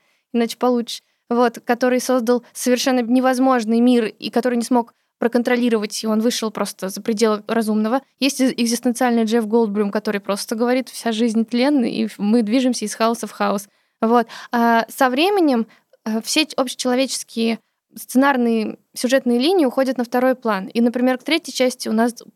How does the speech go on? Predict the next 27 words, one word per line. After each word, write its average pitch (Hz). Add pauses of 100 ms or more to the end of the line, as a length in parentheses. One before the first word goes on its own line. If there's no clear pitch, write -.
(180)
уже 240 (380)
настолько 247
все 240
преисполнилось, 240
что 226 (220)
только 247
о 233
динозаврах 240
речи 233
идет, 208
а 214
все -
люди 294
вокруг 240
них — 214 (260)
это 233
обстоятельства. -
Да, 247
это 226
вот 226
удивительно, 233
насколько 226
перевернулась 233
игра 220
в -
один 202
момент. -